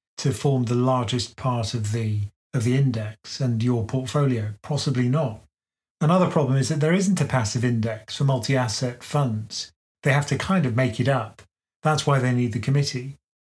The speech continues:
So I think if there were passive global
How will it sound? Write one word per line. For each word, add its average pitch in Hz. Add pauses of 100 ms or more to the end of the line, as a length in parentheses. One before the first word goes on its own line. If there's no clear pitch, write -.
(140)
So 156
I 151
think 208
if -
there 151
were 151 (220)
passive 127 (260)
global 123